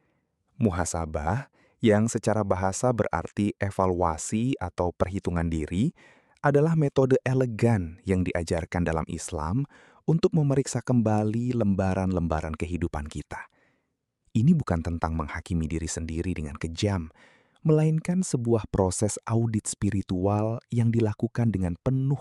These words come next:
kejujuran dan kasih sayang. Melalui muhasabah, kita diajak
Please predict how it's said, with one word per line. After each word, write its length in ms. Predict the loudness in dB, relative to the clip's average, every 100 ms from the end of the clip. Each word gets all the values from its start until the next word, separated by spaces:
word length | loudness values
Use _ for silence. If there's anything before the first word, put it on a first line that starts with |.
| -2
kejujuran 880 | 0 0 0 0 0 0 0 -2 -2
dan 160 | -2
kasih 300 | -4 -6 -4
sayang. 420 | -4 -6 -8 -12 -18 _ _ _ _ _ _ _ _ 0
Melalui 400 | 2 4 2 2
muhasabah, 760 | 0 -4 -4 -4 -4 -2 -4 -4 _ _ _ _ _
kita 320 | -4 -2 0
diajak 480 | 0 0 0 0